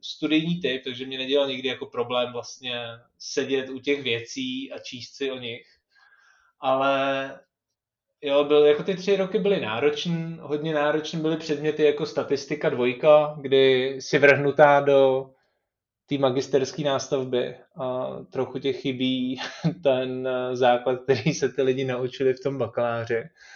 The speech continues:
Já jsem měl v té době přítelkyni, co měla ekonomii vystudovanou, tak ta mi s tím radila. Vím, že jsem chodil z účetnictví, jsem chodil na doučování k účetní mojí mamky,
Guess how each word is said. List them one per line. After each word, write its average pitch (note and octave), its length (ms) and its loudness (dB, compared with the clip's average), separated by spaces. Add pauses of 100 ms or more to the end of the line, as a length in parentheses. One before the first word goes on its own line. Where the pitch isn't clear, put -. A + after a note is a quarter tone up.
(1040)
Já B2+ 120 0
jsem C3 180 -2
měl C3 160 2
v C3 100 -10
té C#3+ 80 -4
době C3 220 4
přítelkyni, B2+ 720 -4
co B2 460 0
měla B2 380 -2
ekonomii C3 560 -4
vystudovanou, B2 840 -4
tak B2 240 -10
ta - 80 -2
mi A2 140 -6
s - 100 -16
tím B2+ 160 -6
radila. A#2 520 2
Vím, A#2 180 -10
že A#2 100 -6
jsem B2+ 220 -6
chodil A#2+ 540 0 (720)
z - 120 -4
účetnictví, C#3 1040 2
jsem B2 360 -2
chodil B2 480 2
na A#2+ 580 2 (160)
doučování A#2+ 960 2
k - 80 -20
účetní B2 800 -2
mojí A#2+ 280 0
mamky, A2+ 580 -2